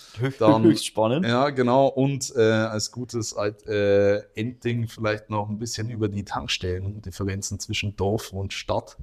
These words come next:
Speaker 1: Okay, okay,
Speaker 2: Genau.
Speaker 1: okay, spannend, spannend.
Speaker 2: Bei
Speaker 1: Okay.
Speaker 2: dir?
Speaker 1: Geläufige Themen, die wir auf jeden Fall schon öfters
Speaker 2: Ja.
Speaker 1: mal besprochen haben.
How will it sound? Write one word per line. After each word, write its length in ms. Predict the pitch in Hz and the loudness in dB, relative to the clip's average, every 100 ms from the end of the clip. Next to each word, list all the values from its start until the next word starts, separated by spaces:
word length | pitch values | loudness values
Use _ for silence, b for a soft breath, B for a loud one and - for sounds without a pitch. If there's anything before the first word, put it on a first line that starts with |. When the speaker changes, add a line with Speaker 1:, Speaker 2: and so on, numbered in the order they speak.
| - | -6
Speaker 1:
Okay, 760 | 139 156 170 - 143 101 101 110 | -2 0 0 0 2 4 6 4
okay, 40 | |
Speaker 2:
Genau. 320 | 113 113 110 | 2 2 2
Speaker 1:
okay, 300 | 117 139 117 104 | 2 0 0 0
spannend, 400 | - 117 90 - | -2 -2 -2 -2
spannend. 240 | 117 101 | 0 4
Speaker 2:
Bei 60 | 117 | 4
Speaker 1:
Okay. 100 | 127 | 8
Speaker 2:
dir? 360 | - 180 139 - 139 B B - | 6 6 -4 -14 -20 B B 6
Speaker 1:
Geläufige 580 | 120 123 185 - 175 | 10 10 8 4 -2
Themen, 400 | - 156 143 107 | 2 4 6 4
die 100 | 110 | 4
wir 120 | 110 113 | 6 4
auf 80 | |
jeden 100 | 135 | 4
Fall 100 | 120 | -2
schon 100 | 120 123 | 2 2
öfters 180 | 120 | 2
Speaker 2:
Ja. 40 | 127 | 2
Speaker 1:
mal 60 | 123 | 0
besprochen 340 | 120 135 123 | 2 2 2
haben. 120 | 135 | 0